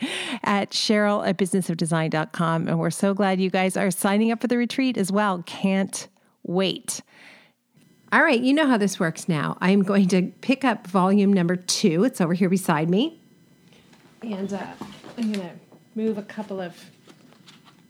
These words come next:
drawings and things that I have in front of me for clients, and I'm going to randomly pick a page.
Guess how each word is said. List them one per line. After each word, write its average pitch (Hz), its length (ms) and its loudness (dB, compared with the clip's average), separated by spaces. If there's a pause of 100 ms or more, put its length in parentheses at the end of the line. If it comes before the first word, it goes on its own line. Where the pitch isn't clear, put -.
drawings 190 680 2
and - 60 -4
things 196 220 0
that 190 100 -2
I 190 60 0
have 180 420 0 (480)
in 220 160 4
front 180 280 0
of 175 80 2
me 175 80 0
for 190 160 -8
clients, 185 560 -6
and 185 160 -2
I'm 175 180 -2
going 175 260 -2
to 185 120 -6
randomly 226 720 -2
pick 208 240 -8
a 185 40 -6
page. 165 680 -8